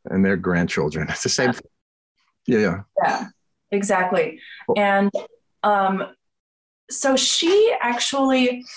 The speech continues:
Speaker 2: let's, let's say she revealed what I had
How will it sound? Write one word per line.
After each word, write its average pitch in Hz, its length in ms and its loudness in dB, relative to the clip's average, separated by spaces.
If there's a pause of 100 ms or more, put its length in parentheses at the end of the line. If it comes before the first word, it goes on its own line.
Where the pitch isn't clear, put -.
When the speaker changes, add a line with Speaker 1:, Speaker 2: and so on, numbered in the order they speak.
(4000)
Speaker 2:
let's, 277 300 -2
let's 277 240 0
say 302 140 0
she 254 280 2
revealed 233 840 2
what 202 240 0
I 214 160 2
had 220 340 -2